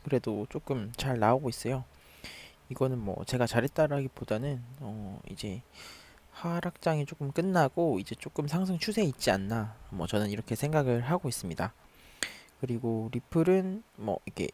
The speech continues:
일본에서 오디엘 통로 발표라는 이런 호재가 있었고, 또 필리핀에서 또한 또 통로 발표를 같이 했어요. 그래서 앞으로 리플은, 어, 더 많은 호재를 저는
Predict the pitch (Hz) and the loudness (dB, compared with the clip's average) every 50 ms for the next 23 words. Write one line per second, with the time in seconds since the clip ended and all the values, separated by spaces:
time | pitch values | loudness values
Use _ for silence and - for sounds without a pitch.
0 | - - 123 123 127 - 143 147 131 117 120 123 127 160 180 - - _ _ - | 0 6 6 6 6 6 4 2 0 0 0 -2 -4 -6 -8 -10 -16 _ _ -2
1 | 117 107 - 113 113 - 147 151 147 131 113 104 - - - 123 120 110 110 98 | 0 2 2 2 2 2 0 -2 0 0 0 0 0 -2 -2 -2 -2 -2 -2 -2
2 | 98 92 104 127 151 165 - 180 151 139 139 135 123 - - - - - - 147 | -4 -4 -2 -2 -2 0 2 2 4 6 6 4 4 0 -4 -8 -8 -4 -2 0
3 | 151 139 110 113 123 123 - - - - - - 208 226 - - 208 180 156 - | 2 2 0 -2 -6 -8 -6 -6 -4 -2 0 2 2 2 2 2 2 0 0 0
4 | 143 110 - - 143 131 127 131 165 180 - - - - 139 135 - - 151 156 | -2 -4 -2 0 2 2 2 2 0 -4 -10 -12 -8 -6 -6 -4 -4 -4 -2 -2
5 | 147 135 104 98 - - 117 113 107 - - - - 110 - - - - 117 135 | 0 -2 -2 -4 -4 -4 -4 -4 -4 -6 -6 -4 -4 -4 -2 0 -2 -2 -2 -4
6 | - - _ - - - - _ _ - - - - - - 202 - - 139 127 | -6 -10 _ -20 -20 -20 -20 _ _ -20 -16 -14 -10 -6 -4 -4 -2 -2 0 0
7 | 143 135 123 120 98 90 - - 101 - - - - - - - - - - - | 0 0 -2 -4 -4 -4 -4 -4 -6 -6 -8 -12 -12 -10 -10 -10 -10 -10 -12 -14
8 | - - - - - - 131 - - 180 175 165 143 127 123 - - - 160 139 | -16 -18 -20 -10 -6 -4 -4 0 2 6 6 6 6 6 4 0 2 4 4 6
9 | 139 135 139 131 117 113 123 - - - 104 104 107 110 117 120 120 - _ _ | 6 6 4 2 0 -4 -8 -8 -8 -6 -6 -6 -6 -6 -8 -8 -10 -14 _ _
10 | _ - - - - - - - - - - - - - - - - - - - | _ -20 -20 -18 -18 -20 -20 -20 -20 -20 -20 -20 -20 -20 -20 -20 -20 -20 -20 -20
11 | - - _ - _ _ - - - - 135 139 - 98 87 98 113 127 139 156 | -20 -20 _ -20 _ _ -12 -4 4 6 6 8 8 6 4 4 2 0 0 0
12 | 185 190 175 156 165 175 156 113 104 - 117 113 110 104 98 95 | 2 4 4 4 4 4 2 0 -2 -2 -4 -2 -2 -2 -4 -6